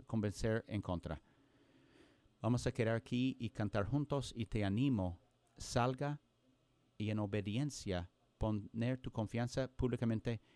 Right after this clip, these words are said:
en Jesús bautizándote. Y cuando termino de orar, lo voy a doblar a los pastores. Podemos bajar un poco las luces y quiero orar esta oración sobre ti. Padre,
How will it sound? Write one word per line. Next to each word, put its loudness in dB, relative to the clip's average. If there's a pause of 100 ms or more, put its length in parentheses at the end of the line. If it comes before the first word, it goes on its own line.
(140)
en 2
Jesús 2
bautizándote. -2 (420)
Y -2
cuando 0
termino 0
de 0
orar, 0 (2000)
lo 0
voy 2
a 0 (380)
doblar 2
a -4
los 2
pastores. 0
Podemos 0
bajar 2
un -4
poco -2
las 0
luces -2
y -6
quiero -2
orar 0
esta -2
oración 2
sobre -2
ti. -4 (300)
Padre, 0